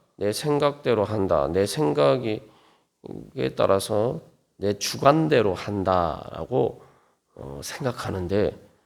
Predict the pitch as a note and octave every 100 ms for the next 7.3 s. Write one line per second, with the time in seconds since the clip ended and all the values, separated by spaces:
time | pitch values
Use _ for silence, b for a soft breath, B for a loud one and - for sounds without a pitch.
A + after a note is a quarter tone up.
0 | b b _ D#3+ D#3 G#2+ A2+ A2+ - B2
1 | D3 D3+ C#3+ A#2+ F#2 A#2 E3 b b b
2 | _ - - G#2+ - A2+ G2 F2 A2+ D3+
3 | b b b b b _ C2 A#1+ G1+ G1+
4 | G1+ _ _ _ - G#2 G2 A2 G#2 -
5 | - A2 A#2+ A#2+ G#2 F2+ G2 A#2 - _
6 | - A2 A#2 A#2 F#2+ E2 D#2+ D2+ C#2 B1+
7 | - A#2 -